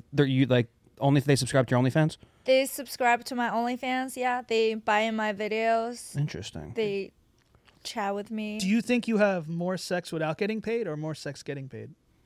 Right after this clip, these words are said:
Speaker 2: More sex getting paid.
Speaker 1: That's good.
Speaker 3: Can't knock
Speaker 2: I
Speaker 3: that
Speaker 2: mean,
Speaker 3: out.
Speaker 2: they
Speaker 1: That's
Speaker 2: always
Speaker 1: true.
Speaker 2: give me gift, you know.
Speaker 3: Oh.
Speaker 2: That's a bonus.
Speaker 3: Crazy. Best gift you got? Is there a special gift?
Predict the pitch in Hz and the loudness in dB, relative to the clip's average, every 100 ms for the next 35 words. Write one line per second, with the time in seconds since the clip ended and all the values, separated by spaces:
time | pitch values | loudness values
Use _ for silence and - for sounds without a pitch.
0 | - - 226 262 254 220 208 214 196 196 | -20 -12 -6 -6 -4 -6 -6 -4 -4 -4
1 | 190 - - - - _ _ 120 - 107 | -8 -10 -10 -14 -20 _ _ -4 -4 -8
2 | 104 - _ _ - 156 156 151 330 330 | -10 -14 _ _ -8 -6 -6 -6 -6 -4
3 | 311 240 285 294 - 254 247 220 226 226 | -2 0 0 0 -4 -6 -6 -6 -6 -6
4 | - - - - - - 330 _ _ _ | -6 -14 -16 -14 -14 -16 -18 _ _ _
5 | _ - 165 160 226 240 208 127 110 110 | _ -14 -12 -12 -12 -12 -12 -12 -12 -14
6 | 269 - 202 202 170 180 208 - 214 190 | -16 -2 2 2 0 0 2 2 -2 0
7 | 175 202 202 180 160 165 156 160 - 156 | 0 0 -2 -10 -8 -8 -8 -12 -12 -12
8 | 160 | -12